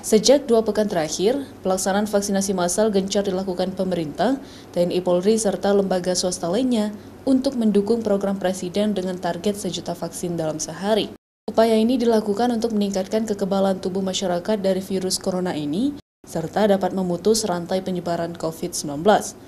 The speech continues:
Provinsi Aceh menjadi salah satu daerah dengan capaian vaksinasi terendah se-Indonesia, sehingga pemerintah Aceh bertindak cepat untuk menyukseskan program vaksinasi. Adapun jumlah sasaran vaksinasi untuk masyarakat Aceh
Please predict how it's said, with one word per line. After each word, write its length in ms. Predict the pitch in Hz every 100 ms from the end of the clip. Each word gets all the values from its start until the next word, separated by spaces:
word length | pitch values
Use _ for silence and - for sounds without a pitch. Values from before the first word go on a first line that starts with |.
| - -
Provinsi 320 | 202 196 202
Aceh 240 | 196 196 262
menjadi 320 | 240 214 247
salah 160 | 240 220
satu 240 | 220 220
daerah 480 | 196 185 190 214 233
dengan 320 | 202 196 196
capaian 320 | 202 196 196
vaksinasi 640 | 196 196 196 202 190 196 196
terendah 320 | 190 190 196
se-Indonesia, 800 | - 190 185 165 147 - 240 285 - - -
sehingga 320 | - 170 165
pemerintah 480 | 202 202 196 190 180
Aceh 160 | 180 196
bertindak 400 | - 185 180 180
cepat 400 | 190 196 202 -
untuk 240 | 190 180
menyukseskan 720 | 190 170 - 175 - 190 185
program 400 | 180 175 180 175
vaksinasi. 720 | 175 165 - 160 208 240 208 - - _ _ _ - -
Adapun 400 | 175 180 233 254
jumlah 240 | 254 240
sasaran 400 | 233 226 220 220
vaksinasi 480 | 226 226 214 208 226
untuk 160 | 220 220
masyarakat 560 | 208 220 214 202 208
Aceh 480 | 185 151 - 240 285